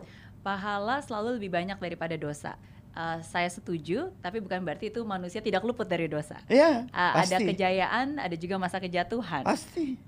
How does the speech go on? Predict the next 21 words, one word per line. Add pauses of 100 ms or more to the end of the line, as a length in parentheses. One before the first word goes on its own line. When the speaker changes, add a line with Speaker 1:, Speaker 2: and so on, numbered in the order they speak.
(120)
Speaker 1:
Kalau
Speaker 2:
pasti.
Speaker 1:
dari
Om
Faris
sendiri,
saya
yakin,
eh,
ada
banyak
hal
yang
sudah
dilalui. (460)
Em, (180)
yang, (320)
yang
mana
nih
yang,